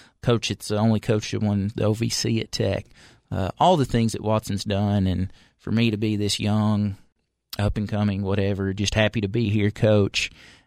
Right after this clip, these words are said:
And, uh, Watson to kinda pour that kinda time and, and to invest in me the way he did, man, that's something that stuck with me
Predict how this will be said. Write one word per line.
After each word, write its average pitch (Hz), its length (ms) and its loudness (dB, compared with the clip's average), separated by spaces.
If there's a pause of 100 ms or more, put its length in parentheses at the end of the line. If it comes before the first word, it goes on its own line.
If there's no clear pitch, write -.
And, 98 400 0
uh, 98 180 2
Watson 117 360 4
to 113 40 2
kinda 120 260 2
pour 139 320 -2
that 117 180 2
kinda 104 240 0
time 104 580 0 (340)
and, 104 200 0
and 101 160 0
to 101 120 0
invest 104 440 0
in 101 80 0
me 98 100 0
the 95 140 -4
way 98 160 0
he 101 160 -4
did, 101 240 0
man, 98 280 0 (280)
that's 151 200 2
something 127 280 2
that 104 140 2
stuck 127 340 2
with 110 140 2
me 104 360 2